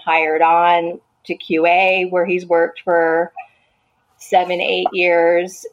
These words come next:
And, you know, we've retained a really good friendship. So it's, it, it's been a little difficult, because to me, I have to know a little bit of my team members'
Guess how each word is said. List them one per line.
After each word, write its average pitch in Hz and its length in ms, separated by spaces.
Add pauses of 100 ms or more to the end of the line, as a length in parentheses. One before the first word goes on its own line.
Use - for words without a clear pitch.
And, 165 640
you 220 140
know, 180 100
we've 175 220
retained 175 500
a 165 80
really 170 240
good 160 280
friendship. 175 760
So 165 500
it's, - 560 (1800)
it, 285 500
it's - 80
been 254 160
a 247 40
little 208 280
difficult, 180 680 (600)
because 185 560 (140)
to 220 120
me, 226 440
I 185 140
have 185 240
to 185 100
know 175 720 (760)
a 240 80
little 240 320
bit 220 200
of 190 340
my 185 180
team 190 260
members' 165 340